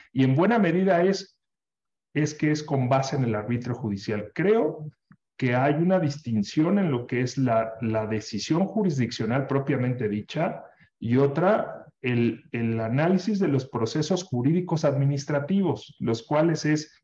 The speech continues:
no tendrían por qué variar una admisión, un, un, una solicitud de copias, por poner un ejemplo muy básico, de un juzgado a otro, de un tribunal a otro, sino que esos procesos tendrían que ser,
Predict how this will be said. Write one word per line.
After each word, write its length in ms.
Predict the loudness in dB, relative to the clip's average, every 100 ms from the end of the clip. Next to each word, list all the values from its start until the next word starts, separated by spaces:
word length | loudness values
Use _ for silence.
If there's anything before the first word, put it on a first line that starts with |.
| -4
no 220 | 0 0
tendrían 540 | 2 2 2 2 2 0
por 220 | -4 -2
qué 120 | -2
variar 540 | 2 2 2 0 -2 -6 -20 _ _ _ _ _ _ _ _ _ _ _ _
una 400 | -8 0 4 4
admisión, 560 | 2 2 -2 0 -2 0
un, 220 | 0 0 0
un, 240 | -2 -2 -2
una 360 | 0 2 0
solicitud 560 | 0 0 0 -2 0 0
de 180 | 0 2
copias, 540 | 0 2 0 0 -2
por 300 | -4 -4 -2
poner 200 | -4 0
un 140 | 0
ejemplo 340 | 0 -2 -2 -2
muy 180 | 0 0
básico, 680 | -2 -4 -8 -4 -4 -4 -2
de 100 | 0
un 180 | 0
juzgado 640 | -2 -2 -2 0 0 0 0
a 100 | 0
otro, 360 | 0 -2 -2
de 80 | -2
un 100 | -2
tribunal 500 | -2 -2 -2 -2 -4
a 100 | -2
otro, 460 | -2 -2 -4 -10 _ _ _ _ -20 -6
sino 340 | 2 2 4
que 220 | 4 6
esos 260 | 4 2 -4
procesos 800 | -2 -2 0 0 0 -2 -4 _ _
tendrían 540 | -2 0 2 2 2 0
que 120 | -4
ser, 420 | -2 0 0 -2